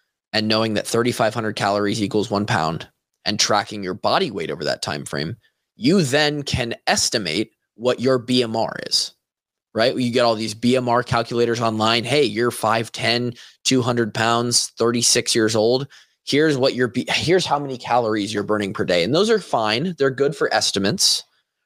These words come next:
right? Um, and I actually, maybe I'll just, um, I'll get on the, the one that I like to use, T D E E, Total Daily Energy Expenditure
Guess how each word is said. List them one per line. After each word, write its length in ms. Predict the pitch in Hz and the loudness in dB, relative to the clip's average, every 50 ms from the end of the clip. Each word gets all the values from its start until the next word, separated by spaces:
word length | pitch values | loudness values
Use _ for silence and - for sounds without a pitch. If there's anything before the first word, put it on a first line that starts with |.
| _ _ - | _ _ -2
right? 240 | 110 107 127 - - _ _ _ _ _ _ _ _ _ _ _ _ _ _ _ _ _ _ - | 0 0 0 0 -4 _ _ _ _ _ _ _ _ _ _ _ _ _ _ _ _ _ _ -6
Um, 320 | 120 120 113 110 107 92 | -4 -2 0 0 0 0
and 80 | 113 120 | 2 2
I 60 | 120 | 2
actually, 420 | 123 135 - - 139 110 104 - - - | 2 2 0 0 -2 -2 -2 -6 -8 -6
maybe 240 | - 123 131 127 123 | -2 0 2 2 2
I'll 80 | 110 | 2
just, 320 | 95 104 110 - - - - | 2 2 0 -2 -2 -2 -2
um, 600 | - 71 - 50 50 50 50 50 - - - _ _ _ _ _ _ _ _ _ _ _ _ _ _ _ _ - | 0 0 0 0 0 -2 -2 -4 -8 -14 -16 _ _ _ _ _ _ _ _ _ _ _ _ _ _ _ _ 0
I'll 100 | 127 127 | 0 0
get 160 | 110 123 117 | 2 2 2
on 280 | 117 110 113 107 110 104 | 2 2 0 0 -2 0
the, 380 | 104 95 92 92 101 110 - - _ _ _ _ _ _ - | 0 2 2 2 0 -2 -4 -8 _ _ _ _ _ _ -4
the 80 | 104 | -2
one 180 | 98 104 107 104 | 0 2 2 4
that 80 | 101 | 4
I 80 | 104 110 | 4 4
like 220 | 110 95 85 - | 4 2 0 -4
to 100 | - - | -8 -8
use, 200 | 92 92 98 - | -8 -6 -6 -6
T 200 | - - - 123 | -4 -2 0 0
D 180 | 101 107 113 - - | 2 2 2 2 2
E 140 | 110 110 - | 2 2 2
E, 320 | - 104 110 107 104 117 120 - - - _ _ _ _ _ _ _ - | 2 2 4 4 2 0 -2 -8 -14 -20 _ _ _ _ _ _ _ -4
Total 260 | - 123 120 120 120 | 0 2 2 2 2
Daily 400 | 107 120 117 117 104 107 - - | 2 2 2 2 2 2 2 2
Energy 320 | 110 120 120 110 117 113 | 2 2 0 0 2 0
Expenditure 960 | 95 - - - - - 117 117 113 87 65 - _ _ - - 98 90 71 | 0 0 -2 -4 -2 -2 -2 -2 -2 -6 -8 -10 _ _ -6 -4 -2 -2 -2